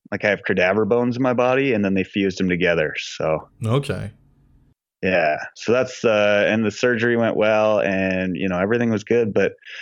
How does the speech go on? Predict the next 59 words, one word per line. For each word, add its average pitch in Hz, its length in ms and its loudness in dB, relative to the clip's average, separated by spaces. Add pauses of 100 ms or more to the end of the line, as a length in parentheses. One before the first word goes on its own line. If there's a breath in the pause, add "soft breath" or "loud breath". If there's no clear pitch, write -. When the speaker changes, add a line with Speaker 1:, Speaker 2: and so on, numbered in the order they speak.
(160 loud breath)
Speaker 1:
yeah, 107 300 2
depression 120 500 0
kicked - 300 -2
in 117 180 2
right 104 180 2
when 107 80 -2
I 104 80 2
got, 101 280 2 (200)
uh, 98 560 2 (100)
well, 92 140 0
I 92 60 2
mean, 92 160 0
it - 120 -2
was 82 220 -12 (300)
right 92 180 2
away, 87 400 2
you 82 80 -2
know, 82 120 -2
I 85 140 2
was, - 220 -6 (580 loud breath)
"I - 80 2
can't - 280 -2
do 95 120 0
this, 90 280 0
and 87 100 -4
I 82 60 0
can't - 240 -2
do 92 140 -2
that," 90 280 2
and, 87 100 -14
like, 85 200 -4
I 92 40 2
just 98 200 -2
had 101 120 2
this 98 160 -4
negative 87 360 2
attitude, 87 680 0
and 80 220 -4
I 85 120 -2
just, 82 240 -2 (140)
you 87 120 -2
know, 82 200 2
was 90 200 0
dwelling 92 500 2
on 87 240 0
the, 85 260 0 (400 loud breath)
"I'm 95 200 2
an 92 80 0
idiot," 95 420 2
and 92 320 -4
to 107 80 0
be 113 100 0
honest 123 240 0
with 98 140 -4
you, 98 80 0
I 87 60 -2
put 90 180 -4
my 90 100 -6
family, 90 680 -2